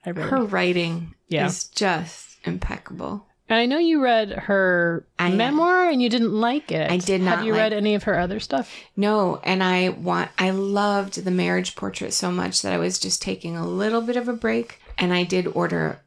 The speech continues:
Speaker 2: one of her other
Speaker 1: Oh, okay.
Speaker 2: pieces
Speaker 1: I'll
Speaker 2: is
Speaker 1: be interested
Speaker 2: coming.
Speaker 1: to hear
Speaker 2: Yeah.
Speaker 1: how that was. And then I have two books from series. Uh, Be the Serpent by Seanan McGuire is the first one. This is the sixteenth book in the October Daye series.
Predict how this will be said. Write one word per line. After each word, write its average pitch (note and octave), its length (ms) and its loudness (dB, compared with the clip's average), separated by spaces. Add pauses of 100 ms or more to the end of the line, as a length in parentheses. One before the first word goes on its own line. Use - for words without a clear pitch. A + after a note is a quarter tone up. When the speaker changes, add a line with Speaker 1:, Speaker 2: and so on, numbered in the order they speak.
(180)
Speaker 2:
one G#3 400 -2
of F#3 200 -2
her - 220 -6
other F3 400 -4 (460)
Speaker 1:
Oh, B3+ 220 0
okay. F3 180 0
Speaker 2:
pieces F#3 440 -8 (140)
Speaker 1:
I'll F#3 120 2
Speaker 2:
is F#3 60 -2
Speaker 1:
be F#3+ 40 2
interested F3 280 2
Speaker 2:
coming. E3+ 120 2
Speaker 1:
to E3+ 100 -2
hear D#3 240 0
Speaker 2:
Yeah. E3+ 220 -8 (280)
Speaker 1:
how E3+ 160 0
that E3 140 2
was. E3 280 0 (280)
And G3+ 120 0
then G#3+ 80 2
I G#3+ 60 2
have G#3+ 180 0
two B3+ 160 0
books B3+ 240 -2
from C#4+ 180 2
series. F#3+ 960 2 (160)
Uh, F3+ 160 2
Be G3 260 2
the F#3+ 120 -2
Serpent A#3+ 560 0
by G3 100 0
Seanan F#3 540 2
McGuire F3 560 2
is F#3 80 -4
the A3+ 100 -4
first - 380 -2
one. G3+ 160 4
This F#3+ 180 0
is F3+ 140 0
the G#3 100 2
sixteenth - 1000 0
book - 440 -2 (560)
in F#3+ 180 2
the F3 320 4
October F3 460 0
Daye D#3+ 280 2
series. D#3+ 680 0